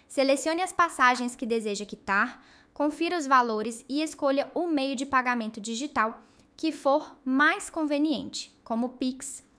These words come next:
ou cartão de crédito. Ao finalizar a transação,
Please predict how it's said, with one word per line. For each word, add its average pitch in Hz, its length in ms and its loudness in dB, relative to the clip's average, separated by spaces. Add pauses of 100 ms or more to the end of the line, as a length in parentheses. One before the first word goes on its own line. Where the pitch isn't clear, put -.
(100)
ou 339 140 0
cartão 320 380 0
de 277 100 -2
crédito. - 500 -8 (640)
Ao 311 140 10
finalizar 320 560 0
a 220 60 -2
transação, 208 760 -4